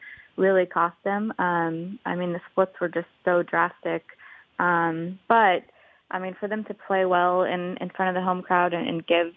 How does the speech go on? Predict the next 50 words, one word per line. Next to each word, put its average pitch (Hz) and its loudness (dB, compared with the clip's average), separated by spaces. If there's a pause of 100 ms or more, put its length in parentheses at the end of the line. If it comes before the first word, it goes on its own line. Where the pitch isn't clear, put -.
(480)
um, 165 -2
you 170 -2
know, 165 0
fans 170 -2
so 180 2
many 175 -4
walk-offs. 170 0
I - -4
know 175 -2
Bob 170 2
Melvin's, 165 -2 (160)
um, 160 -2 (280)
you 175 -2
know, 175 2
always 170 2
saying, 165 -2 (340)
you 170 0
know, 170 2
how 175 2
important 170 0
it 165 -2
is 165 -2 (100)
to, 156 -2
to 185 -12
play 180 2
in 175 -4
front 170 -2
of 170 -2
your 165 -2
own 165 -4
fans. 165 -4 (260)
Um, 170 -4 (340)
and 202 -8
so 233 6
I 214 6
think 220 -2
it 220 6
was 190 2
really 185 4
cool, 180 4
you 175 -2
know, 175 -4
going 175 -2
back 170 0
to 180 -8
that, 165 0 (520)
um, 165 -2 (100)
Rajai 170 2
home 170 -4
run, 175 0